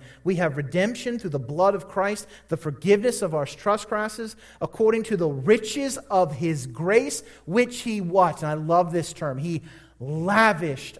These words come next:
upon us. He lavished it upon us. When I was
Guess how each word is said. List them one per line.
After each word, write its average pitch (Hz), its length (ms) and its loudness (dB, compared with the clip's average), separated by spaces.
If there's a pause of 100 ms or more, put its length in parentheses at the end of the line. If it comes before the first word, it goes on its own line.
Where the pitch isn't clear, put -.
upon 147 480 -8
us. - 440 -16 (1300)
He 185 160 -6
lavished 170 960 -4
it 143 340 -8 (460)
upon 135 400 -8
us. - 420 -16 (1300)
When 156 120 -6
I 190 100 2
was 175 300 -4